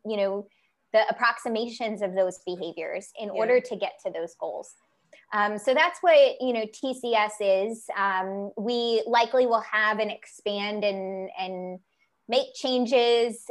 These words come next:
Speaker 1: uh, as we go, but that's initially what we've kind of grown since we started in August,
Speaker 2: I love
Speaker 1: um,
Speaker 2: that.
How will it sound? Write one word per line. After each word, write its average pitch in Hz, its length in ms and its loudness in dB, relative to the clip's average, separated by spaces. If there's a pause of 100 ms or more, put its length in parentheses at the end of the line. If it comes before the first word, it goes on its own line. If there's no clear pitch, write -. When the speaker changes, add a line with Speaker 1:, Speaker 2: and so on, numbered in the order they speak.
(100)
Speaker 1:
uh, 196 260 2 (100)
as 240 200 2
we 214 180 -4
go, 294 440 4
but 226 160 -4
that's 240 240 0 (160)
initially 254 600 2
what 220 260 0
we've 208 240 -2
kind 208 180 -8
of 185 120 -8
grown 196 600 -4 (200)
since 196 400 -6
we 208 100 -4
started 196 400 -2
in 180 140 -4
August, - 680 -12 (400)
Speaker 2:
I 180 100 -2
love 185 260 -2
Speaker 1:
um, 185 60 -10
Speaker 2:
that. 151 280 -6